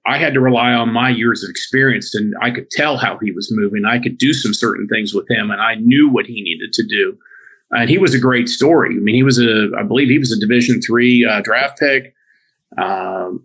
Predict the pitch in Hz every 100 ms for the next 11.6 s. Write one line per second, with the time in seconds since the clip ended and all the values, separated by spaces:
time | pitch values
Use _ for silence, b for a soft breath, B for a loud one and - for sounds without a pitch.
0 | 101 110 131 135 123 117 104 - - 135
1 | 156 104 104 123 107 117 117 110 101 -
2 | 113 156 113 - 160 123 117 110 - 101
3 | - 131 190 147 - 104 98 104 107 101
4 | - 123 120 113 104 98 - 101 - 117
5 | 123 123 104 98 101 98 - 95 - 104
6 | 104 104 b b b b b 98 98 156
7 | 139 - 113 170 120 120 147 156 139 117
8 | 110 110 123 139 127 113 - 120 107 123
9 | 131 104 92 - 104 104 - 101 101 104
10 | 98 98 - 101 98 98 98 127 139 120
11 | - - 120 107 104